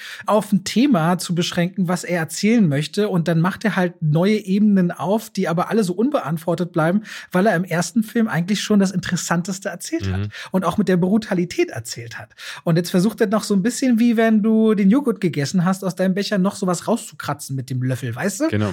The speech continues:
Speaker 1: Was noch so
Speaker 2: Ja, ja,
Speaker 1: drin
Speaker 2: ja.
Speaker 1: ist. So fühlt sich der Schacht zwei an. Und das ist es dann halt ehrlicherweise nicht,
Speaker 2: Es ist sehr
Speaker 1: ne?
Speaker 2: deutlich ein Film, bei dem Netflix gesagt hat, komm, na los, komm,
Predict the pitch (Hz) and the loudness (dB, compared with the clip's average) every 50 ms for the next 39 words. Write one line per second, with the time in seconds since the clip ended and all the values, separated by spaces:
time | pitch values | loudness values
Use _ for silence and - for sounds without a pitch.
0 | 85 - 180 170 208 214 202 196 220 - 127 113 - - 185 180 156 135 123 - | 0 0 0 4 4 2 2 4 2 4 4 4 4 4 2 2 0 -2 -4 0
1 | 220 233 233 - - 269 233 190 - 226 208 - 208 185 - 208 190 - - - | 0 0 0 -2 -2 -2 -2 0 -2 -2 -2 0 -2 -2 -2 -2 -6 -6 -8 -10
2 | - 160 160 170 170 - 147 175 196 - - - - - - - - - 208 202 | -4 -2 -2 -2 0 -2 -4 -4 -6 -8 -10 -10 -10 -10 -10 -6 0 2 4 6
3 | 202 196 202 196 196 190 196 196 - - - 190 190 190 196 - - 208 202 - | 6 8 8 6 6 4 2 0 -10 -4 0 0 0 0 -2 -4 -4 -4 -2 -2
4 | - 247 - - - - _ 151 120 127 131 113 - 135 123 120 - - 120 107 | -4 -4 -4 -6 -12 -6 _ -4 -2 -2 -4 -4 -4 -4 -6 -6 -6 -10 -12 -12
5 | 107 117 117 - 113 113 113 110 107 117 123 120 113 113 113 117 110 120 127 - | -10 -10 -12 -12 -12 -14 -14 -14 -14 -14 -12 -12 -12 -8 -4 -2 0 0 0 0
6 | - - 123 135 - 117 120 120 113 120 - - 104 - - 110 107 104 104 101 | 4 4 6 6 6 6 4 4 4 2 0 -2 -4 0 2 2 2 4 4 2
7 | 101 101 - - - - 98 95 95 95 92 92 92 92 92 - - _ _ _ | 2 0 -2 -8 -4 -2 0 2 2 2 2 2 0 0 -2 -4 -10 _ _ _
8 | _ - 110 104 113 113 - - 123 110 - - - - 98 95 98 98 92 - | _ -4 0 0 0 0 0 -2 -2 -2 -2 -6 -6 -4 0 2 2 2 2 0
9 | 101 92 - - - 98 95 92 87 82 73 69 _ _ _ _ 90 87 90 90 | -2 -2 -2 -6 -2 0 0 0 0 -2 -6 -12 _ _ _ _ -6 -2 0 0
10 | 87 78 76 78 80 82 82 78 73 - - - - - - 95 92 101 90 78 | 0 0 0 0 0 2 0 0 -2 -6 -8 -10 -10 -6 -4 -2 0 0 0 -2
11 | 73 | -4